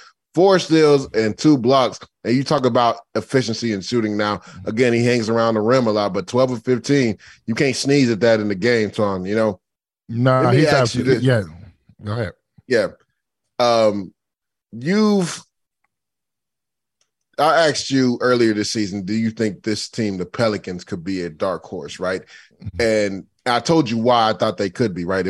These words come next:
Speaker 1: I was like, if
Speaker 2: Mm-hmm.
Speaker 1: Zion Williamson can stay healthy, let's not forget the Suns team that we were just talking about, they almost took them to the brink with just Brandon Ingram and C J McCollum. Well, if you look at it, right, McCollum, same situation with the Suns, Devin Booker and, and Chris Paul.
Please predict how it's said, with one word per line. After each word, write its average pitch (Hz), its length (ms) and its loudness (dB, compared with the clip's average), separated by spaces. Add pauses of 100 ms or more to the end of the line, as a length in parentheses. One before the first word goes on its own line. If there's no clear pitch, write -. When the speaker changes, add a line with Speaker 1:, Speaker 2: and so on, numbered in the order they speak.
Speaker 1:
I 117 120 2
was 110 100 0
like, 104 140 -2
if 98 60 -6
Speaker 2:
Mm-hmm. 98 80 -6
Speaker 1:
Zion 139 300 2
Williamson 113 360 0
can 104 80 -8
stay 110 240 -2
healthy, 101 360 -4 (320)
let's 139 160 -2
not 147 180 0
forget 113 400 2 (240)
the 95 120 -10
Suns 160 340 0
team 139 180 2
that 113 120 4
we 131 120 4
were 117 120 2
just 127 300 0
talking 185 300 2
about, 110 360 0 (300)
they 175 160 4
almost 180 320 2
took 175 180 -2
them 156 120 2
to 156 120 0
the 123 100 0
brink 107 360 0
with 104 120 -2
just 110 200 -2
Brandon 127 300 2
Ingram 110 440 0
and 98 100 -6
C 120 180 -2
J 104 180 0
McCollum. 92 460 -4 (420)
Well, 160 180 4
if 165 80 -2
you 220 100 0
look 233 260 2
at 143 80 0
it, 110 80 0
right, 127 280 2 (280)
McCollum, 190 560 2
same 170 240 2
situation 196 720 0
with 180 120 0
the 180 80 -2
Suns, 180 500 2
Devin 170 380 2
Booker 175 320 2
and, 156 300 4
and 143 120 0
Chris 165 200 0
Paul. 165 320 2